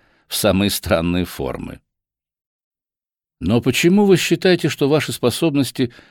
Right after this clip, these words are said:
унаследованы вами?" "Потому что мой брат Майкрофт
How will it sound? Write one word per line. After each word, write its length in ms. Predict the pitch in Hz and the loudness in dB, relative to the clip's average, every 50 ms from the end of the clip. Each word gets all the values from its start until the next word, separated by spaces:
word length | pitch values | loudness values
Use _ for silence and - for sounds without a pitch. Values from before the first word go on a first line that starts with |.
| _ - | _ 2
унаследованы 880 | 117 127 131 123 113 - - 147 160 156 110 80 87 78 73 71 73 78 | 4 4 6 6 4 2 0 2 2 2 2 2 0 0 0 0 0 0
вами?" 460 | 71 71 76 67 65 65 64 67 - _ _ _ _ _ _ _ _ _ _ _ _ _ _ _ | 0 0 0 0 0 -2 -8 -10 -12 _ _ _ _ _ _ _ _ _ _ _ _ _ _ _
"Потому 300 | - 92 - 123 123 135 | -8 -2 0 2 2 2
что 160 | - - 131 | 2 2 2
мой 120 | 123 131 127 | 2 2 4
брат 280 | 110 131 143 131 - | 4 4 2 4 4
Майкрофт 840 | 127 123 139 165 180 180 - - 87 80 67 - - - - - | 4 4 6 6 4 4 2 0 -2 -2 -2 -4 -8 -20 -20 -20